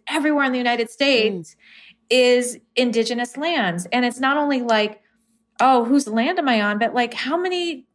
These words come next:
Speaker 1: Native peoples are still living where I live in my state? Like, learn about who Native peoples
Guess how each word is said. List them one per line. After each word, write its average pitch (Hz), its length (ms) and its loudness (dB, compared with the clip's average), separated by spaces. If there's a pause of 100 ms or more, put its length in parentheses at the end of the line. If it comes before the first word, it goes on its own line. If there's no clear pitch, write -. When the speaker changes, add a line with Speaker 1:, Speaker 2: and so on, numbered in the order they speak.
(140)
Speaker 1:
Native 302 260 -2
peoples 330 260 -2
are 302 160 2
still 285 360 -4
living 311 320 -2
where 285 140 2
I 294 120 2
live 285 360 0
in 208 100 -2
my 208 200 -2
state? 247 520 -4
Like, 208 220 -4 (300)
learn 262 200 0
about 269 220 2
who 254 80 -2
Native 240 240 0
peoples 226 300 -10